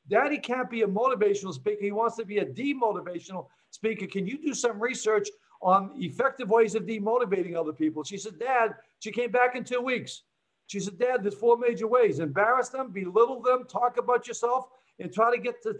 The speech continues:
change how they think." And when we use the word comms, people don't think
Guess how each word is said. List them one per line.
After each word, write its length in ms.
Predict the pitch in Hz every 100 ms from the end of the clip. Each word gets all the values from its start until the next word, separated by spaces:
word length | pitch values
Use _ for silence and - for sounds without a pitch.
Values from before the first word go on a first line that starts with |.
| - _
change 300 | 220 233 226
how 180 | 208 233
they 160 | 226
think." 420 | 214 269 247 139 - _ _ -
And 120 | 202
when 100 | 208
we 100 | 214
use 220 | 262 285
the 100 | 254
word 260 | 233 233 220 -
comms, 420 | 269 277 247 220 -
people 320 | 311 320 311
don't 260 | 302 285 -
think 300 | 311 311